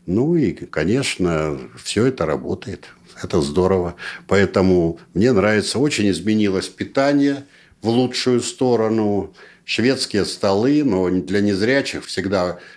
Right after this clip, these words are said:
есть люди, которые помогут, и, э, с выбором, так сказать, определённого вида кушанья там и всё остальное. Так что, в принципе, работаем.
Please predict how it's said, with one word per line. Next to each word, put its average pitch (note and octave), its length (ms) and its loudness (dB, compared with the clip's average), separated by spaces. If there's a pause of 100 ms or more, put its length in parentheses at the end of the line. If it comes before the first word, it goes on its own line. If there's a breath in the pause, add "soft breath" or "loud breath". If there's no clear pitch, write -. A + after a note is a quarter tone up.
(120)
есть F#2 360 0
люди, F#2+ 280 0
которые E2+ 480 -2
помогут, C3 720 0 (160)
и, E2+ 400 -2 (400 loud breath)
э, D#2 320 -4
с - 160 -6
выбором, F2 540 2
так E2 200 -4
сказать, E2+ 460 0
определённого E2 800 0
вида D#2+ 440 -2 (560 loud breath)
кушанья A2+ 600 4
там F#2+ 340 0
и C2+ 160 -2
всё F2 220 -2
остальное. G2+ 720 2
Так - 260 -6
что, D#3+ 440 0 (280 loud breath)
в - 80 -20
принципе, D3+ 640 2
работаем. A#2+ 760 -2